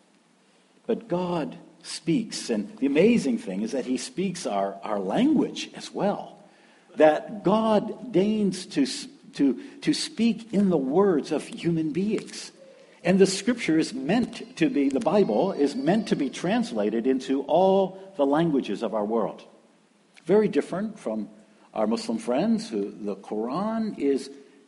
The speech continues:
in, is coming, it comes from God. It's a copy of the heavenly book. It is in Arabic. That is the word of God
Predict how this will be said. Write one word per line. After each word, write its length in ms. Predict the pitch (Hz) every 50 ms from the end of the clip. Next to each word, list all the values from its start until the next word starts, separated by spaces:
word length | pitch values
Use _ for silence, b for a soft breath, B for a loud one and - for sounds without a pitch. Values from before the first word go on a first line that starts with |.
| B -
in, 180 | 131 131 127 - - - - - -
is 340 | - 127 127 127 - - - - -
coming, 380 | - - 175 214 233 233 - -
it 120 | 117 -
comes 240 | - 175 208 208 -
from 200 | - 254 226 -
God. 300 | - 90 95 131 185 185
It's 120 | - -
a 60 | -
copy 360 | - - - 156 160 - 180 185
of 100 | 160 -
the 60 | 165
heavenly 380 | - - 165 165 180 185 190
book. 340 | 190 127 107 107 135 - - B B B B B
It 160 | - 147 165 175
is 180 | 165 - -
in 340 | 135 131 131 127 113 - - - - - - _ - - _ _ _ _ -
Arabic. 380 | 175 202 185 127 92 - - - - - - - _ _ -
That 560 | - 90 87 - 165 160 120 85 - - - - - - _ _ _ _ _ _ _
is 520 | - 127 117 113 110 107 - - - - - - - -
the 80 | 107 98
word 540 | 98 101 110 113 107 104 104 101 98 95 - - - -
of 160 | 143 143 -
God 380 | - 214 196 - 80 85 -